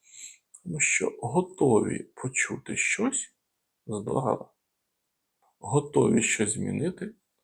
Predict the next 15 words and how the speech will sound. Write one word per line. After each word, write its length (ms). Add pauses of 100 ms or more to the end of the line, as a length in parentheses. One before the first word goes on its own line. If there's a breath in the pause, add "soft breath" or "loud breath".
здорово. 640 (400)
Можливо. 600 (680 loud breath)
Не 300
готові? 580 (260)
Тоді 760 (640 soft breath)
ті 320 (180)
скелети, 800
що 240
були 380
там 280
сімдесят 640
років 340
тому 200
назад, 360
вісімдесят, 640